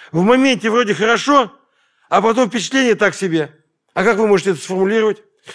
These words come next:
А вот сформулировать это очень трудно. Нет, ну уж постарайтесь. Вы же всё это, на всё ходили, смотрели, читали. Ой, слушайте, сформулировать я не смогу. Я, пожалуй, попробую только сравнить.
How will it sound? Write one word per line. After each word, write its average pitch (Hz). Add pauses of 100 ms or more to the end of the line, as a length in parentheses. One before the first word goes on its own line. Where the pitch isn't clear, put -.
(240)
А 131
вот 147
сформулировать 190
это 185
очень 180
трудно. 107 (160)
Нет, 170
ну 190
уж 196
постарайтесь. 208 (220)
Вы 196
же 202
всё 220
это, 185 (260)
на 202
всё 165
ходили, 214
смотрели, 185
читали. 208 (360)
Ой, 165
слушайте, 143
сформулировать 202
я 180
не 180
смогу. 151 (240)
Я, 156
пожалуй, 190 (260)
попробую 185
только 185
сравнить. 202